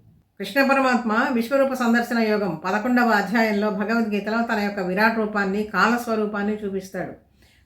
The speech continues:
అర్జునుడికి. అదంతా కూడా విరాట్ రూపమే. అనంతమైనటువంటి కాలం, అనంతమైనటువంటి రూపాలు. అలాగే వామనావతారంలో కూడా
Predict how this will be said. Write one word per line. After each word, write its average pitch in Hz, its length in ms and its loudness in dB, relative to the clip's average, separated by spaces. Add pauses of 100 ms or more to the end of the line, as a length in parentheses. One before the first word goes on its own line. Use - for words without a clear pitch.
అర్జునుడికి. 190 560 0 (100)
అదంతా 247 560 0
కూడా 262 240 2
విరాట్ 202 380 0
రూపమే. 180 400 -8 (640)
అనంతమైనటువంటి 240 840 0
కాలం, 233 380 0
అనంతమైనటువంటి 214 880 -2
రూపాలు. 196 420 -2 (1080)
అలాగే 208 680 0 (1800)
వామనావతారంలో 247 920 4
కూడా 208 540 0